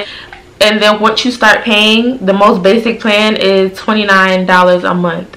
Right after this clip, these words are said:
And that's the one that I still use, twenty-nine dollars a month. So here's a couple of things that you wanna make sure you have in order before you even start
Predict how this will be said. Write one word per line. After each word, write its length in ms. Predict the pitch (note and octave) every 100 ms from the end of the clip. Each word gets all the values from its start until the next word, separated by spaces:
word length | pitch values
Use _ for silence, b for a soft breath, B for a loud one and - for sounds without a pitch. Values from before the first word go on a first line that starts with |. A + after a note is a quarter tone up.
| -
And 240 | F#3+ F3+ F3+
that's 220 | F#3 A3
the 80 | G3
one 180 | F#3+ F#3
that 80 | F3
I 200 | F#3 F#3
still 200 | F3+ F3
use, 280 | E3+ F3 F3
twenty-nine 340 | - F#3 F#3
dollars 240 | F#3 F3 F3+
a 40 |
month. 300 | E3 F3 - B B
So 260 | G3+ G3+ G3
here's 340 | A3 B3+ D#4
a 60 | F4
couple 260 | D4+ C4
of 80 | A3
things 160 | A3+ A3+
that 160 | G#3
you 60 | A#3+
wanna 160 | G#3+
make 140 | G3 G#3
sure 120 | G3+
you 80 | F#3+
have 200 | G3 F#3
in 80 | F3+
order 260 | F3+ F#3
before 320 | F#3 F#3 F#3+ G3
you 80 | F3
even 220 | F#3 F3+ F3+
start 720 | - - E3+ E3+ - -